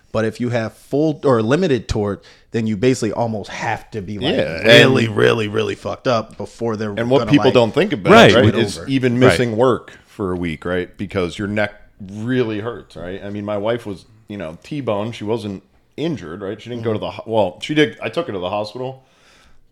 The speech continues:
Speaker 2: But, you know, she still had aches, pains, you know, her neck hurt.
Speaker 1: Mm-hmm.
Speaker 2: She didn't work, right? And if she would have had limited tort, it wouldn't have mattered.
Speaker 3: Yeah, but let me just, let me just, so every, again, so all the listeners are clear and we're clear, we're, we're,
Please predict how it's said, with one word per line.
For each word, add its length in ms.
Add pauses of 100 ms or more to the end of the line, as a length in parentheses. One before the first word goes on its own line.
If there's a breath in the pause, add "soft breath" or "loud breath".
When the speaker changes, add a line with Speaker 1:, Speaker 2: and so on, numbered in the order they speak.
(200)
Speaker 2:
But, 200
you 80
know, 160
she 180
still 360
had 400
aches, 300
pains, 580
you 80
know, 100
her 100
neck 300
hurt. 360 (260 soft breath)
Speaker 1:
Mm-hmm. 240
Speaker 2:
She 80
didn't 280
work, 380 (100)
right? 320
And 260 (100)
if 200
she 160
would 180
have 140
had 280
limited 360
tort, 260
it 120
wouldn't 300
have 220
mattered. 300
Speaker 3:
Yeah, 140
but 180
let 100
me 60
just, 300
let 120
me 80
just, 180
so 200
every, 340
again, 300
so 120
all 80
the 60
listeners 340
are 60
clear 240
and 100
we're 60
clear, 340
we're, 140
we're, 160